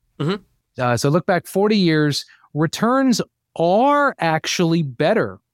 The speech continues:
Speaker 2: from the month of October to the month of May than they are from the month of May to the month of October. And that seems to be corroborating evidence. You say, "Well, you get a better rate of return if you sell in May and, and buy back in October because the returns are better from October to May."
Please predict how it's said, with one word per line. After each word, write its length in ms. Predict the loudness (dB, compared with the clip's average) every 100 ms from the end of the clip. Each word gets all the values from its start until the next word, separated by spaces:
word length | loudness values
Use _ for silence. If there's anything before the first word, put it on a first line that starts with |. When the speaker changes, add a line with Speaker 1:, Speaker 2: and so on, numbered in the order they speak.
| _ _
Speaker 2:
from 240 | -4 -2 0
the 80 |
month 280 | 0 0 0
of 120 | 0
October 720 | 0 -2 -2 -2 0 0 -2 -6 _
to 100 | -6
the 100 | -2
month 280 | 0 0 0
of 100 | 0
May 320 | 2 2 2
than 220 | 0 0
they 100 | 2
are 220 | 2 2 0
from 220 | 0 0
the 60 |
month 220 | 0 0 -2
of 80 |
May 240 | -2 0 0
to 80 | 0
the 80 |
month 220 | 0 0 0
of 100 | 0
October. 540 | -2 0 0 0 -4 _ _ _
And 180 | -2 0
that 320 | 0 -2 -4
seems 360 | -6 -2 0 0
to 100 | -2
be 380 | 0 0 0 -4 _ _ _ -14 -8
corroborating 720 | -2 2 2 2 2 2 2
evidence. 420 | 2 2 -2 -4
You 60 | -2
say, 140 | 0
"Well, 160 | 2 2
you 100 | 2
get 140 | 0
a 20 |
better 260 | 0 0 0
rate 200 | 2 2
of 80 | 0
return 480 | 0 0 2 0 -2
if 180 | -4
you 80 | -4
sell 320 | -2 0 2
in 140 | 2 2
May 180 | 2 2
and, 220 | 0 -2
and 160 | -2 0
buy 140 | 0
back 260 | 0 -2 -2
in 80 |
October 400 | -2 0 0 0
because 240 | 0 -2 0
the 80 | -2
returns 380 | 0 0 0
are 40 | 0
better 280 | 0 0 0
from 100 | -2
October 380 | -2 -2 0
to 60 | 0
May." 260 | 0 0